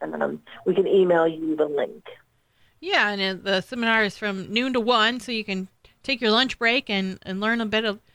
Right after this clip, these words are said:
Speaker 2: about, uh, how you can hopefully get some additional help for your business.
Speaker 1: Yes. Yes, absolutely.
Speaker 2: Excellent. Well, and just in case people didn't just hear you say your information, um, if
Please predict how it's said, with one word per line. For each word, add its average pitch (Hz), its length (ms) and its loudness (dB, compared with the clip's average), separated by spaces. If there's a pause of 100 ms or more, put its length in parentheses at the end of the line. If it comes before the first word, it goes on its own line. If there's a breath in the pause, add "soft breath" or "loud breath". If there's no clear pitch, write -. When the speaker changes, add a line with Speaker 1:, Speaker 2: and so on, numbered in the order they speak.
(260 soft breath)
Speaker 2:
about, 196 420 0
uh, 180 380 -2 (160)
how 214 100 0
you 220 180 2
can 190 260 -6 (120)
hopefully 254 360 -2
get 233 320 -2
some 214 220 -8
additional 220 580 -4
help - 360 -4 (240)
for - 100 -12
your 220 100 -4
business. - 480 -4 (1400)
Speaker 1:
Yes. 170 220 0 (500 soft breath)
Yes, 220 200 2 (180)
absolutely. 147 800 2 (680 soft breath)
Speaker 2:
Excellent. 208 600 -4 (280 soft breath)
Well, 254 240 0 (380)
and 226 80 -6
just 262 220 -2
in 262 80 -6
case 254 300 0 (180)
people 247 240 -4
didn't 220 280 -2
just 233 280 0
hear 233 180 -2
you 240 140 -4
say 226 180 -2
your 214 120 -2
information, 220 680 -4 (380 loud breath)
um, 202 260 -2
if - 180 -2